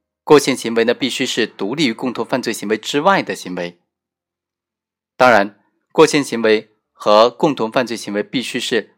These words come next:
两个分别能够受到刑法评价，在刑法上具有独立意义的行为。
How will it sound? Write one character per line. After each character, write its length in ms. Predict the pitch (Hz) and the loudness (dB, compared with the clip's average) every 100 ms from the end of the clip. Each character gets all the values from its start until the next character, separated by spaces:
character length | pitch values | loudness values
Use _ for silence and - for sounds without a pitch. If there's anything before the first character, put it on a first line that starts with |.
| _ | _
两 420 | 113 101 87 90 | 0 0 -2 -8
个 400 | - 139 98 _ _ | 2 2 2 _ _
分 300 | 175 180 185 | -2 0 -4
别 240 | 131 95 | -6 -6
能 240 | 101 95 104 | -6 -6 0
够 180 | 123 | 0
受 160 | 104 117 | 2 -2
到 120 | 107 | -2
刑 200 | 101 113 | -4 -6
法 120 | 107 | -6
评 320 | 90 - 90 110 | -8 -10 -14 -2
价， 300 | 131 101 _ _ | -2 -2 _ _
在 300 | 143 113 104 | -2 -2 -4
刑 240 | - 110 | -8 -6
法 120 | 143 | -4
上 240 | 95 104 95 | -4 -6 -10
具 120 | 117 | -4
有 100 | 98 | -4
独 260 | - 95 101 | -4 -10 -6
立 160 | 143 | -8
意 260 | 139 127 156 | -8 -10 -8
义 40 | |
的 100 | 110 | -8
行 200 | 92 90 | -8 -10
为。 240 | 87 82 | -10 -12